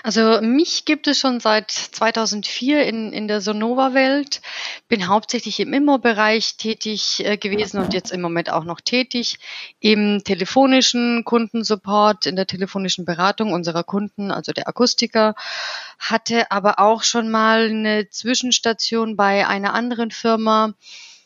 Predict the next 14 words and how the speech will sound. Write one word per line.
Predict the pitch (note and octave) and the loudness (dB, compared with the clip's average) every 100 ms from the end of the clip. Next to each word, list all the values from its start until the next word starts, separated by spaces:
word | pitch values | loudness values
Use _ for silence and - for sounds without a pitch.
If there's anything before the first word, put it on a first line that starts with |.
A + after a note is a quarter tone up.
| _ - - | _ -12 -10
wo | E3+ G3 | -4 2
ich | G#3 G3+ | 2 2
mich | G#3 F#3+ | -2 2
hauptsächlich | G3 F#3+ - G3+ G3 - | 2 2 -4 -4 -4 -4
um | F#3+ | -6
die | F3 F#3 F3+ - | -4 -2 -2 -2
Endverbraucherberatung | A3+ A#3+ - A3 G3 G3+ G3+ - G#3 G#3 G3+ G3+ F#3 F#3 F#3+ - F#3+ | -2 -4 -4 -4 2 2 2 0 2 2 2 -2 2 2 0 -4 -4
und | |
auch | C#3+ F3 | -2 -2
die | - C#3+ | -4 -8
Endverbraucherakquise | E3+ - - E3+ E3+ E3+ - - - A3+ G#3 G#3+ | -6 -8 -2 0 0 -2 -6 -10 -6 -4 -2 -4
gekümmert | F#3+ - F#3+ F#3+ F#3 - | -4 -8 -6 -6 -6 -6
hat, | F#3 _ - - - | -10 _ -20 -20 -12
habe, | - F3+ G3 G#3 | 2 4 4 2